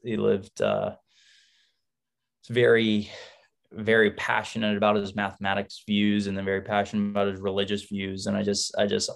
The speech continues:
have always found him as this very interesting character. Um, and, uh, I think he was brilliant. And so, yeah, if I, if I had an opportunity, um, to sit down with, with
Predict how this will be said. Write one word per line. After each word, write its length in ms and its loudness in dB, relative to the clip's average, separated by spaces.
have 120 0
always 420 6
found 340 -4
him 160 -6
as 220 -10
this 180 -6
very 480 2
interesting 520 -4
character. 720 -2
Um, 680 -4
and, 560 -2
uh, 380 2
I 40 -2
think 200 0
he 20 -2
was 80 -2
brilliant. 400 2
And 180 -10
so, 220 0
yeah, 320 0
if 140 -12
I, 60 2
if 180 -4
I 80 0
had 280 -2
an 100 -6
opportunity, 800 -4
um, 400 -8
to 120 -16
sit 240 -4
down 340 -4
with, 200 -2
with 260 -8